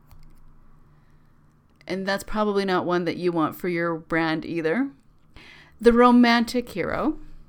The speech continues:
is from the Romantic period of literature. And they reject the established society's rules and expectations.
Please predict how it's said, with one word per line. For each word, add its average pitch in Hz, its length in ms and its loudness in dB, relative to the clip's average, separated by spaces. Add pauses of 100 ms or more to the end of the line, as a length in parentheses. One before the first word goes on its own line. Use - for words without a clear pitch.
(1200)
is 196 160 2
from 196 240 -4
the 190 80 -4
Romantic 190 800 -4
period - 760 -8
of 156 200 -6
literature. 151 600 -8 (1000)
And 214 260 2
they 247 180 4
reject 220 720 0
the 196 100 -4
established 180 800 -2
society's 180 720 -4
rules 180 680 -4
and 151 120 -2
expectations. - 1040 -4